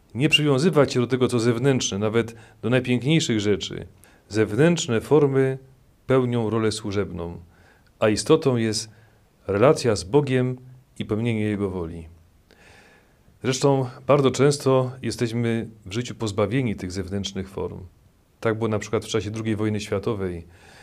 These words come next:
I moi kochani, na terenie obozu Muzeum Auschwitz-Birkenau, w celi śmierci,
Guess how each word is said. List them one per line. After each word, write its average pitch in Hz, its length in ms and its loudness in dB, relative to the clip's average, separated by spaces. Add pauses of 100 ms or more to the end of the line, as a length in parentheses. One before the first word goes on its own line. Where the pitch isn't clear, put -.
(420)
I - 20 -4
moi 143 160 4
kochani, 147 460 4 (920)
na 120 100 2
terenie 131 540 4 (180)
obozu 107 600 -2 (120)
Muzeum 113 400 0
Auschwitz-Birkenau, 117 1080 -2 (600)
w - 60 -20
celi 139 540 0
śmierci, 104 800 -4